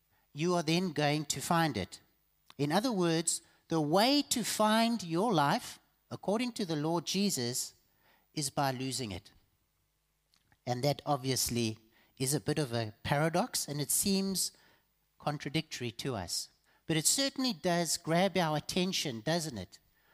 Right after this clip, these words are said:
What does it mean to lose my life? How do I lose my life? And then what am I gonna find if I've just lost it?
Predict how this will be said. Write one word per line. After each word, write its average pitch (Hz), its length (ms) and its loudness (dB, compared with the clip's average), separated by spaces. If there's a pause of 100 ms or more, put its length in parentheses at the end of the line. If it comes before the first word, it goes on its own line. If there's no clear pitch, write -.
(220)
What 147 260 0
does 269 160 -2
it 269 160 -6
mean 185 320 2
to 170 180 -4
lose 175 440 0
my 147 180 0
life? 127 280 0
How 220 240 0
do 196 280 -2
I 220 100 2
lose 151 420 -4
my 131 160 -2
life? 113 480 -2 (640)
And 156 120 -2
then 160 160 0
what 180 440 0
am 175 160 0
I 156 80 0
gonna 147 260 0
find 226 640 2 (880)
if - 180 -8
I've 127 320 -2
just - 400 -6
lost 214 340 -4
it? - 160 -16